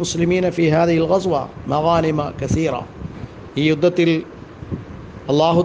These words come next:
തആല മുസ്ലിമീങ്ങൾക്ക് ധാരാളം ഗനീമത്ത് സ്വത്തുകൾ അനന്തരമായി നൽകി. ثم فتح رسول الله صلى الله عليه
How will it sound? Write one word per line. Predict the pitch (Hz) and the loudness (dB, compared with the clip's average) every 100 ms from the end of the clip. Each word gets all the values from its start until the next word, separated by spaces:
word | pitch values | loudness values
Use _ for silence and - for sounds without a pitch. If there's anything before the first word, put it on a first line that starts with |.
| 180 | 4
തആല | 170 170 | 4 2
മുസ്ലിമീങ്ങൾക്ക് | 156 170 180 180 180 175 175 156 - - 135 | 0 0 2 4 4 4 2 2 -2 -4 0
ധാരാളം | 143 160 190 196 175 - | 4 6 6 6 2 0
ഗനീമത്ത് | 151 165 175 170 147 | 0 2 2 0 -4
സ്വത്തുകൾ | 147 165 151 147 - | -2 2 4 2 0
അനന്തരമായി | 143 143 139 156 147 139 135 - 131 | 0 2 2 2 2 2 0 -2 -2
നൽകി. | 131 127 127 - - - - - - - - - - - - - - | -2 -4 -8 -10 -12 -14 -14 -12 -12 -12 -14 -12 -10 -8 -8 -10 -4
ثم | 151 165 165 | 0 2 2
فتح | 165 170 170 170 | 2 2 2 2
رسول | 165 185 185 | 2 4 4
الله | 180 170 170 165 | 6 4 4 2
صلى | 165 165 | 2 4
الله | 160 151 170 | 4 4 4
عليه | 165 | 4